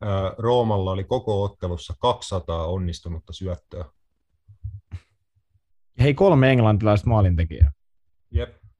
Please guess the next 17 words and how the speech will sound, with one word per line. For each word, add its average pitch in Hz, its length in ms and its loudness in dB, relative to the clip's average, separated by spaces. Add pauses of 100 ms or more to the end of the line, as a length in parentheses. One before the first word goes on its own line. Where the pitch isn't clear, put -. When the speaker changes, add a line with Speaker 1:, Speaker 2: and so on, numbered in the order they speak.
(520)
Speaker 2:
Tammy 127 320 0
Abraham 110 320 4
kahdesti, 104 340 4 (100)
Chris 120 200 2
Smalling 92 440 4 (1160)
ja 107 60 2
Nicolo 107 340 4
Zaniolo. 95 560 4
Ja 113 120 4
Atalantakin 104 540 4
ainoa 104 160 6
maalin 98 320 6
teki 101 200 4
Rooman 95 340 4
pelaaja, 92 300 0
niin 92 100 -2 (1300)
ei, 101 160 -2